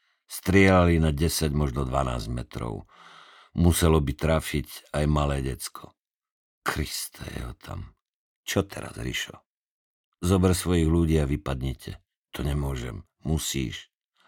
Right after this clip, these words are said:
Ak to neurobíš, prídu uniformy, celý priestor omotajú páskami, uzavrú ho a vás vytlačia až ku kamzíku.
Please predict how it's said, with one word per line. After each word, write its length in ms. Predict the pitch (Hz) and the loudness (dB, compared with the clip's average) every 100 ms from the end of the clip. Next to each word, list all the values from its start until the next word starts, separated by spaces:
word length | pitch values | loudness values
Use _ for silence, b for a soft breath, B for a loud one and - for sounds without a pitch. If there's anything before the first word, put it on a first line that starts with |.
| b | b
Ak 160 | - | -4
to 80 | 82 | 2
neurobíš, 880 | 82 87 87 78 60 52 - - _ - | 4 4 4 2 -2 -8 -12 -16 _ -6
prídu 400 | 87 80 76 73 | -2 0 0 0
uniformy, 640 | 69 - 62 57 58 - B B | -2 -6 -8 -8 -10 -12 B B
celý 240 | 87 76 | 0 0
priestor 560 | - 78 80 - 80 76 80 | 0 0 0 0 -2 -2 0
omotajú 400 | 78 - 73 64 | -2 0 -4 -2
páskami, 640 | 71 69 - 64 64 - B B B | -4 -4 -4 -6 -6 -8 B B B
uzavrú 640 | 92 85 87 85 87 78 85 | 0 2 4 4 4 2 0
ho 0 | |
a 160 | 71 | -2
vás 240 | 76 73 65 | -2 -2 -2
vytlačia 720 | 76 - 82 73 - 73 64 | -4 -2 -2 -2 -2 -2 -4
až 160 | - - | -8 -12
ku 160 | 60 78 | -4 -4
kamzíku. 720 | - 73 67 64 - - | -2 -4 -4 -8 -14 -18